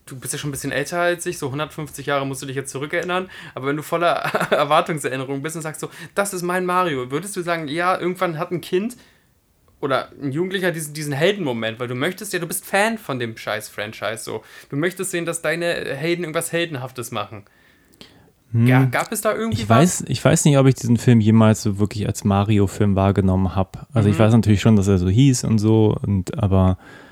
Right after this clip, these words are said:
Speaker 2: ich meine, wenn man den als Kind guckt, dann sieht man schon, okay, das ist nicht mein Yoshi, das ist nicht mein
Speaker 1: Ja,
Speaker 2: Toad,
Speaker 1: genau.
Speaker 2: das sind eigentlich auch nicht mein Mario, mein Luigi so.
Speaker 1: Ja.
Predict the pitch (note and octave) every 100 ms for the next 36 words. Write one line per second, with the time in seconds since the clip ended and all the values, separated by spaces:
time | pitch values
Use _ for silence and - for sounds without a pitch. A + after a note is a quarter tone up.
0 | - - _ G#2+ G2+ G#2+ A2 A2 G#2+ G2+
1 | - G#2+ - A#2+ - A2+ G2+ G#2+ G#2 G2+
2 | A2+ G#2 G2+ - G#2 G2+ G#2+ F#2+ G2+ F2+
3 | F#2 F#2+ B2 - A#2 A2 G#2+ G#2 G#2 G2
4 | G2 F#2+ G2 - A#2 A2 A2+ - F3+ G#2+
5 | - G#2 - G#2 G#2+ G#2+ B1 G2 G#2+ -
6 | G#2 G2+ G#2 G#2 G#2 G#2 - - _ _
7 | A2+ G#2 G#2+ G#2+ G#2 G#2 G2+ G2+ G#2 A2+
8 | - A#2 G#2+ G#2 A2